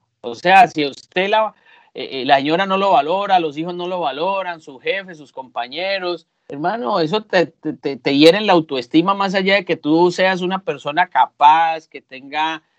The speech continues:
inteligencia, que sea un, un hombre buen trabajador, pero, pero si no te sientes, no te sientes valorado, y además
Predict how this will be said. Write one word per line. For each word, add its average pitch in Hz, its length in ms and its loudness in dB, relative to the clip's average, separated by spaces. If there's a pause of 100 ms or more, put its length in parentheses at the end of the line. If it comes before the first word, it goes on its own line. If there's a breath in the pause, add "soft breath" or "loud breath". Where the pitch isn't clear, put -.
(140)
inteligencia, 139 1040 -2
que 131 140 -8
sea 143 260 2
un, 151 160 -2
un 143 180 -4
hombre 147 200 0
buen 147 200 -2
trabajador, 135 680 2
pero, 120 320 -6
pero 120 200 -8
si - 400 -8
no 185 180 2
te 233 220 4
sientes, 170 800 -6 (180)
no 226 460 6
te 196 280 -6
sientes 180 720 -6
valorado, 127 400 0
y 123 120 -2
además 139 640 2